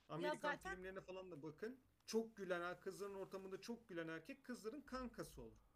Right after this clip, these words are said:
Speaker 1: Başka bir şey olamaz.
Speaker 2: Evet, doğru. Ya, bu zaten doğru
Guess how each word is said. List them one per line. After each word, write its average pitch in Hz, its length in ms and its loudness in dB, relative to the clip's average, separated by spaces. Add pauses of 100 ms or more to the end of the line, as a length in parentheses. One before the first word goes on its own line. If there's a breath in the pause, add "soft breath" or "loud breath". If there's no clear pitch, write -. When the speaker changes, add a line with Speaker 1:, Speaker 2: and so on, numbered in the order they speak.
(100)
Speaker 1:
Başka 190 360 0
bir 156 40 -8
şey 262 180 -2
olamaz. 139 460 -2 (520)
Speaker 2:
Evet, 254 280 -4 (100)
doğru. 254 320 0
Ya, 240 280 2
bu 254 80 -2
zaten 311 480 4
doğru 247 460 4